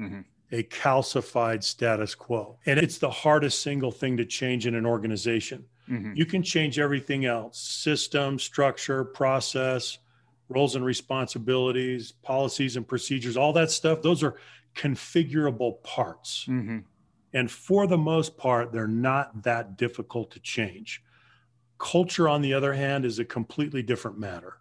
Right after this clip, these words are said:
Speaker 1: Mm-hmm.
Speaker 2: It's the single most difficult thing to change. But here's the good news. The pandemic, it has a beautiful benefit, and that is that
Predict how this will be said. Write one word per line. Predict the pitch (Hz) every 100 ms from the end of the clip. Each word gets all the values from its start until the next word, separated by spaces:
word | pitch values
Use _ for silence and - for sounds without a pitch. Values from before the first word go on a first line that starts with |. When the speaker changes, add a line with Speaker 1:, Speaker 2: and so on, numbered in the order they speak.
| _
Speaker 1:
Mm-hmm. | 131 120 117 107 -
Speaker 2:
It's | 123 -
the | 123
single | - 147 147
most | 143 127 -
difficult | 131 120 110 117 113
thing | 117 107
to | 95
change. | - 143 95 -
But | 165 160 123
here's | 143 131
the | 113
good | 139 139
news. | 120 110 110 - _ _ _ _ _ _ 151
The |
pandemic, | 151 - 160 165 147 123 147 135 101 110 - -
it | 135 123
has | 127 143 151 135 - -
a | 117
beautiful | 101 107 131 160 170 165 - 139 143 139 131 123 _
benefit, | 110 123 127 113 - 123 - - _ _ _ _ _
and | 120 117
that | 127 135
is | 131 123 123
that | 117